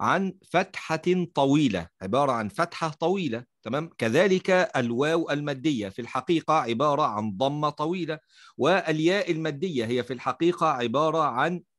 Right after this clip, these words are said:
كسرة طويلة، تمام؟ فعدم الإتيان بالزمن الطبيعي للمد يحول الواو المادية إلى ضمة، ويحول الياء المادية إلى كسرة، ويحول الألف المادية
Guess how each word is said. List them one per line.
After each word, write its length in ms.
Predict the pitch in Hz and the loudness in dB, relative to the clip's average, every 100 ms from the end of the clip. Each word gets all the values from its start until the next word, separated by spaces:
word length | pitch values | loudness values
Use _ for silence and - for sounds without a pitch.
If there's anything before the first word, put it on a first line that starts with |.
| _ - | _ -4
كسرة 560 | 156 - - 160 170 - | -2 -2 -2 0 0 -2
طويلة، 460 | 139 139 131 90 90 - | 0 2 2 -2 -8 -6
تمام؟ 280 | 123 180 - - - - _ | -4 -4 -6 -20 -20 -20 _
فعدم 540 | 143 139 220 247 202 | 2 4 4 2 4
الإتيان 640 | 170 151 131 156 170 143 117 | 2 0 -4 2 2 2 -2
بالزمن 600 | 127 107 127 214 208 165 | -4 -2 0 2 2 -2
الطبيعي 1120 | 143 - 180 165 160 131 131 139 143 95 101 113 | -4 0 0 0 -2 -2 -2 -2 -4 -6 -8 -4
للمد 520 | 135 135 185 160 - - | -2 0 0 -2 -14 -6
يحول 560 | 127 135 208 254 196 170 | -6 0 0 0 0 0
الواو 720 | 151 135 139 180 190 196 - | 0 0 2 2 2 -2 -4
المادية 840 | 143 131 135 113 131 175 180 175 - | -6 -4 -6 -4 -2 0 0 -2 -2
إلى 200 | 160 147 | 0 2
ضمة، 460 | 123 127 110 87 78 _ _ - | 2 2 0 -4 -12 _ _ -6
ويحول 760 | 117 131 - 196 208 196 196 - | -2 -2 0 0 2 -2 -2 -4
الياء 440 | 131 127 143 180 - | -2 2 4 4 2
المادية 680 | 135 127 120 110 165 165 160 | -4 -2 -4 -4 0 0 2
إلى 240 | 160 160 139 | 0 2 0
كسرة، 560 | 151 135 - 101 85 _ _ - 113 | -2 -4 -6 -8 -8 _ _ -8 2
ويحول 640 | 143 139 208 220 208 208 | 4 4 4 2 4 2
الألف 580 | 190 143 139 190 185 165 | 2 -2 2 2 2 0
المادية 840 | 139 139 120 123 175 185 196 | -2 -2 -2 0 2 0 -2